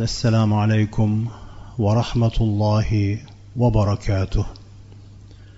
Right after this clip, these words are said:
Alloh xulusi niyat bilan qilayotgan ibodatlarimizni,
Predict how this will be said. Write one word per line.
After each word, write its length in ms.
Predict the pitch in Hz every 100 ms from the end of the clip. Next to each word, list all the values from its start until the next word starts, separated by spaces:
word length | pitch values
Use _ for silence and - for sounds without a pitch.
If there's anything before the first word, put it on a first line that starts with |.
| - - - - - - - - - - - -
Alloh 400 | 123 117 113 113 131 - - - - - - -
xulusi 560 | 92 123 120 120 - 120
niyat 340 | 104 107 110 110
bilan 240 | 117 113 110 113 - - - - - - -
qilayotgan 500 | 120 110 104 117 113 120
ibodatlarimizni, 1040 | 110 104 98 101 - 101 98 95 98 104